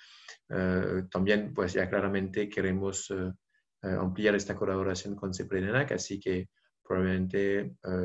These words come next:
el próximo año tendremos como, podremos ampliar, así que si, si quieren desarrollar temas específicos, pues que lo pongan también en la versión final para que,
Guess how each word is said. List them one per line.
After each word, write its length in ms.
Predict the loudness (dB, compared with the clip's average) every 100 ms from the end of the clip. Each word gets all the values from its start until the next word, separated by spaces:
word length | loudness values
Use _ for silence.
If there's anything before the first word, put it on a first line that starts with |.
| -2 -4
el 140 | -6
próximo 360 | -6 -8 -4 -2
año 200 | 0 -2
tendremos 540 | -2 -2 0 -2 -6
como, 460 | -8 -4 -4 -4 -8 _ _ _ -4
podremos 380 | 0 0 0
ampliar, 380 | 0 2 6 6
así 200 | 6 2
que 160 | 0 0
si, 260 | 0 -6
si 180 | -6 -6
quieren 540 | 0 2 2 0 -2 -10 -20 _ -4
desarrollar 520 | 2 4 6 4 4
temas 360 | 2 2 0
específicos, 640 | -2 -2 -2 -2 -4 0 0
pues 200 | -2 -4
que 100 | -4
lo 140 | -4
pongan 340 | -4 -4 -4 -4
también 260 | -4 -2
en 100 | -2
la 120 | -2 -2
versión 380 | -4 -6 -10
final 400 | -8 -8 -6 -6
para 260 | -6 -8 -8
que, 320 | -8 -8 -8